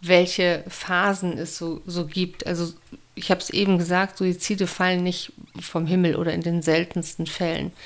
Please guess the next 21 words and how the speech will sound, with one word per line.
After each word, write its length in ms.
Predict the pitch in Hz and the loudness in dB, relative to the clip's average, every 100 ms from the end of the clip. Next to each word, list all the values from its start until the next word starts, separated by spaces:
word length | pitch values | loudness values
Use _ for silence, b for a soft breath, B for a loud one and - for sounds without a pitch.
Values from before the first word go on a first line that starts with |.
| B B B B - | B B B B -2
In 180 | 190 175 | 2 4
der 140 | 175 | 4
Regel 420 | 180 202 202 196 | 4 2 2 2
gibt 280 | 185 180 - | 0 -4 -4
es 160 | 180 - | -4 -2
so 220 | 175 175 - - - | -4 -4 -16 -16 -6
drei 340 | 180 175 175 | -2 0 2
Phasen. 640 | 175 - 185 220 214 233 233 | 0 -2 0 2 2 2 0
Es 140 | 226 | 0
gibt 240 | - 151 - | -6 -4 -4
auch 160 | 143 - | -6 -8
nach 280 | 202 147 - | -10 -8 -4
anderen 300 | 165 165 160 | -2 -2 -2
Modellen 480 | 160 156 160 156 160 | -4 -6 -4 -2 0
mehr 200 | 165 180 | 0 -2
Phasen. 520 | - 185 175 180 175 | 0 4 4 2 0
Also 320 | 156 160 156 - | 0 -2 -4 -4
Ringel 440 | 180 185 202 185 | -2 2 4 2
ist 180 | - 175 | 0 -2
so 100 | 165 | -4
der 340 | 156 165 160 | -2 -2 -2